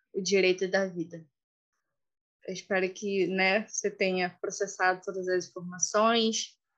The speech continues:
que tenha servido de alguma coisa pra você, que você tenha entendido, amadurecido, e que possa abrir, de fato, a sua mente pra enxergar uma nova realidade.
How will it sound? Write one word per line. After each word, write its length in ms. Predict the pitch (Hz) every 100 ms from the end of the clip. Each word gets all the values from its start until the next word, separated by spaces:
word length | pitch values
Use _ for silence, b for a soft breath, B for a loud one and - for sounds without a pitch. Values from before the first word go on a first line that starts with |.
| _ _
que 100 | 208
tenha 260 | 202 190 185
servido 320 | 196 185 185
de 100 | 185
alguma 300 | 175 180 175
coisa 220 | 180 180
pra 160 | 185 165
você, 600 | 170 - 208 196 202 196
que 100 | 175
você 280 | 175 180
tenha 440 | - 180 185 180 - _ _
entendido, 920 | 190 185 185 180 190 214 196 202 190 185
amadurecido, 1300 | 185 180 175 170 170 - - 214 208 190 196 190 - _ _
e 60 | 190
que 160 | - 220
possa 400 | 247 277 294 330
abrir, 400 | 254 269 302 262
de 80 |
fato, 320 | 254 226 226 226
a 40 |
sua 180 | - 220
mente 400 | 196 196 208 208
pra 160 | 180
enxergar 320 | 185 196 185 185
uma 160 | 190
nova 220 | 190 180
realidade. 680 | 196 185 190 220 165 165 -